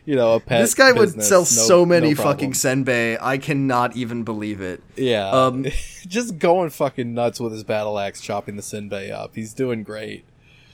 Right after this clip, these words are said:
Speaker 2: Damn, I fucking love that he's got an axe, but
Speaker 1: I love Dishuva.
Speaker 2: we, we kicked Dishuva's ass, and now guess who
Speaker 1: Yeah,
Speaker 2: it is?
Speaker 1: he's,
Speaker 2: It's
Speaker 1: he's really easy. Like, his attacks
Speaker 2: Yeah.
Speaker 1: are pretty slow. Like, he gets stunned really easily.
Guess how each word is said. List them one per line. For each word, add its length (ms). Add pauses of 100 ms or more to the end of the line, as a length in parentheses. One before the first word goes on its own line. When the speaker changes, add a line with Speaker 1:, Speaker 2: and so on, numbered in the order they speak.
(220)
Speaker 2:
Damn, 300
I 80
fucking 400
love 180
that 80
he's 140
got 160
an 100
axe, 380
but 340
Speaker 1:
I 80
love 300
Dishuva. 560 (160)
Speaker 2:
we, 320
we 320
kicked 320
Dishuva's 500
ass, 300
and 160
now 480 (140)
guess 260
who 80
Speaker 1:
Yeah, 240
Speaker 2:
it 60
is? 80
Speaker 1:
he's, 100
Speaker 2:
It's 160
Speaker 1:
he's 380
really 340
easy. 520 (120)
Like, 500
his 240
attacks 320
Speaker 2:
Yeah. 200
Speaker 1:
are 40
pretty 220
slow. 440
Like, 260
he 120
gets 260
stunned 440
really 260
easily. 680